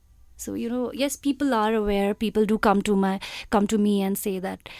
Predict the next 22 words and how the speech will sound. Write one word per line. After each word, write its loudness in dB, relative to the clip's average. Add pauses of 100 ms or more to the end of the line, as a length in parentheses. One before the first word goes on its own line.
(360)
uh, -6
"I'm 2
going 8
through 2
anxiety, 0 (280)
help -4
me 0
out." -2 (320)
However, 2 (500)
uh, -12 (840)
I -6
still 4
feel 8
that, -2
you -4
know, -4
we 6
can 6
do 4
a 2 (160)
lot -2 (360)
in 0